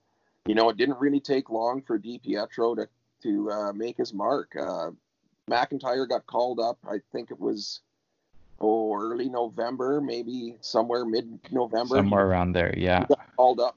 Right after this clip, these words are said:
Speaker 1: for, um, a couple of games there, and that kind of forced Trent Cull into playing Mikey DiPietro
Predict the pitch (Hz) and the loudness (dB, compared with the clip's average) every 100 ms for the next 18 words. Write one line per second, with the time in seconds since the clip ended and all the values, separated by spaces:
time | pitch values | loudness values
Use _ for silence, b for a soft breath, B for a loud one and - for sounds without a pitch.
0 | - 127 113 - 110 107 101 92 95 110 | -6 -6 -6 -6 -6 -6 -8 -10 -12 -12
1 | - 117 120 104 110 117 117 113 107 101 | -6 -6 -6 -8 -8 -10 -12 -8 -8 -8
2 | 107 - 107 104 104 101 92 113 - _ | -12 -10 -8 -8 -8 -6 2 2 2 _
3 | _ - 120 123 - 131 123 - _ _ | _ -4 -2 -2 -4 -4 -4 -10 _ _
4 | _ _ _ - 139 127 - 113 135 135 | _ _ _ -10 -4 -4 -2 0 0 -2
5 | 113 117 - 117 117 113 107 87 113 117 | -8 -10 -8 -6 -6 -8 -10 -8 -6 -6
6 | 107 117 - 104 113 - 110 | -8 -10 -4 0 0 2 0